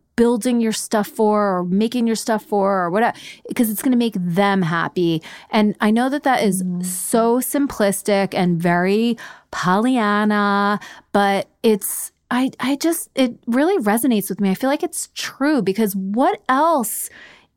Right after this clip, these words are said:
Speaker 1: is there? What else is there?
Speaker 2: Yeah. Yeah. And it's funny. <laughs> You actually, your, your
Speaker 1: <laughs>
Speaker 2: blip, your blip in brain moment made me realize that I also had a blip in brain moment. I wanted to say this when I was talking about that article that I wrote.
Speaker 1: <laughs>
Speaker 2: Like that, you know, when we think about, like, just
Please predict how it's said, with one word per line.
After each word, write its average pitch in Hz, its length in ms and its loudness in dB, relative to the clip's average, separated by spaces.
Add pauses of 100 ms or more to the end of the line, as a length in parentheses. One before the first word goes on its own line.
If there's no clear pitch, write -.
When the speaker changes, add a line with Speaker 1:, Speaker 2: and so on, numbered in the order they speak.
Speaker 1:
is 381 320 2
there? - 480 -4 (400)
What 339 140 4
else 453 180 -2
is 453 180 -2
there? 135 280 0
Speaker 2:
Yeah. 156 380 2 (560)
Yeah. 240 480 4
And 185 400 0
it's 185 120 -6
funny. 208 400 0
<laughs> - 40 0
You 180 140 4
actually, 170 300 0 (340)
your, 170 320 4
your 185 180 2
Speaker 1:
<laughs> - 0 -
Speaker 2:
blip, 190 380 0
your 202 120 4
blip 190 300 2
in 180 140 4
brain 196 280 2
moment 170 380 0 (300)
made 190 140 2
me 185 80 2
realize 180 340 2
that 196 120 0
I 196 160 4
also 277 240 2
had 196 140 0
a 156 60 -2
blip 160 220 0
in 156 140 -2
brain 156 220 2
moment. 147 240 -2
I 151 100 -2
wanted 165 260 0
to 175 60 -6
say 180 160 4
this 175 180 0
when 170 60 0
I 160 40 2
was 170 80 -2
talking 170 200 2
about 160 140 2
that - 60 0
article 214 220 2
that 170 120 2
I 160 80 0
wrote. 151 380 0
Speaker 1:
<laughs> - 40 -6 (440)
Speaker 2:
Like 240 220 0
that, 262 260 2
you 320 120 2
know, 285 200 0
when 254 160 2
we 269 80 2
think 277 220 0
about, 220 260 2
like, 196 260 -2
just 185 200 -4